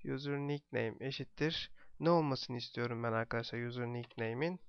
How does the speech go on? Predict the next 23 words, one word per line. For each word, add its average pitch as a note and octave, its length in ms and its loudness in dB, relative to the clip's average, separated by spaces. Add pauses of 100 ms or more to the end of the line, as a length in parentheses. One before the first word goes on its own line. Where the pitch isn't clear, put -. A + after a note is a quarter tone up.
(1000)
User C#3+ 300 0
nickname D#3 540 4 (420)
buradan D3+ 300 6
gelen C3 400 4 (580)
kullanıcı C3+ 440 2
adı D3 280 0
değişkeni C#3 420 4
olacak. B2 600 -2 (800)
Yani C#3+ 340 8
benim D3 200 6
kullanıcımın C#3+ 640 2
ekrana C#3 440 4
yazdığı C3+ 480 6
yeni C#3 300 2
değer C3 200 8
olacak A2 360 2
artık. - 560 -2 (560)
Daha D3 220 8
sonra D3 280 2
ne D3 180 4
var? B2+ 420 4 (440)
User C#3+ 680 2 (1400)
pass. - 540 6